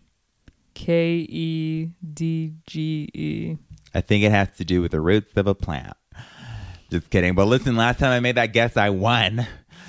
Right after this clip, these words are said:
Speaker 2: Anyway, I think it has to do, you know how yet the other, like, the other podcast, like, uh, like, I don't know, like, a week ago, a couple of weeks ago, I was talking about, like, farming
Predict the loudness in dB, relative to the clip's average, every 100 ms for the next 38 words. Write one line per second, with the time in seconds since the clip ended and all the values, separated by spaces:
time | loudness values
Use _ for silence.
0 | -18 -10 -2 0 0 0 -4 -6 _ -4
1 | -2 0 0 -2 0 0 2 0 -2 -8
2 | -2 0 2 0 -4 _ _ _ _ 0
3 | 2 2 2 2 0 2 2 4 2 0
4 | 0 0 0 -2 -2 -2 0 -2 0 -4
5 | -4 -4 -4 -2 -2 -2 -2 -2 -2 -4
6 | -4 -4 -2 0 2 2 0 -4 -6 -8
7 | -8 -10 -12 -18 -18 -10 0 0 0 -2
8 | 2 2 2 -2 -4 -6 -6 -6 -12